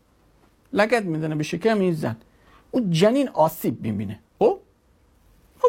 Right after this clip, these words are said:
مورد دیگه هست دیگه. داریم گاهی وقتا سهون هم شده در تصادفات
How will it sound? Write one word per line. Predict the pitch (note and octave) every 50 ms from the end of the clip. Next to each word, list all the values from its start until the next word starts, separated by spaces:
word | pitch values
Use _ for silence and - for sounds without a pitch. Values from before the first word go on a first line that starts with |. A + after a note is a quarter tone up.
| B4+ B4
مورد | A4 G4+ F#4+
دیگه | F4+ D#4+ D#4+ D#4
هست | - - -
دیگه. | A3+ G#3+ G#3 G3+ G3+ G3+ _ _ _ _ _ _ _ _ _ _ _ - F#3+
داریم | G#3 B3 C4 C#4 C#4+ D4+ C#4 B3 G#3+
گاهی | A#3 C#4 C#4+ C4+
وقتا | B3+ A#3+ B3+ D4 C#4
سهون | - - - - A#3+ G#3+ - - A#3 B3 C#4 C4+ B3+ A3+
هم | G3+ F#3+
شده | F3+ - F#3+ F3+ F#3+
در | F#3 G#3 G#3+ G#3+
تصادفات | G3+ - - F#3 F3 - G3+ G3 G3 F#3 G3 F#3 - A#3+ A3 G3 - -